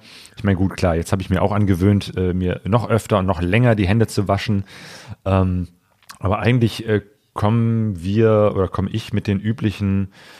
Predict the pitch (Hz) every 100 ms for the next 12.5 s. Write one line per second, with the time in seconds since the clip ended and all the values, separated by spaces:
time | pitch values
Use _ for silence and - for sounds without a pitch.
0 | - 95 85 107 110 110 107 104 101 98
1 | 92 92 92 85 92 - 92 - 101 -
2 | - 87 82 78 82 104 127 95 98 90
3 | 90 - 82 87 85 80 - 92 98 98
4 | - 101 - 98 92 - 92 82 101 -
5 | 101 98 107 87 80 90 98 - 113 160
6 | 165 - - - - - 110 117 117 -
7 | - 139 131 117 175 101 90 - 82 82
8 | 92 92 95 107 98 98 92 95 90 92
9 | - 92 98 95 - 95 95 117 - -
10 | - 98 - 92 87 - 131 127 101 104
11 | 104 92 92 92 92 90 87 104 107 90
12 | 85 101 113 -